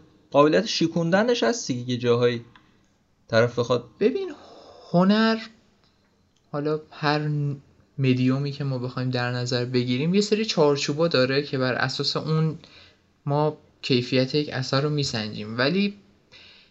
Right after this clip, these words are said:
Speaker 2: اه، به این معنا نیستش که اون هنرمند خودش رو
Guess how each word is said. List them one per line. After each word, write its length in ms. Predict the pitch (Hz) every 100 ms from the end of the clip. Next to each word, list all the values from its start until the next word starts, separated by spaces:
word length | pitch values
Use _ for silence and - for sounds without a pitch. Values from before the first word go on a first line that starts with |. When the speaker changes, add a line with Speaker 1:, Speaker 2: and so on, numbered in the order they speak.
| _
Speaker 2:
اه، 160 | 147 135
به 180 | 131 135
این 160 | 160
معنا 300 | 180 170 165
نیستش 460 | 175 185 - 135 -
که 260 | 139 127 127 _ _
اون 260 | - 131 127 131
هنرمند 580 | 127 120 120 127 131 135
خودش 380 | - 131 127
رو 320 | - 127 123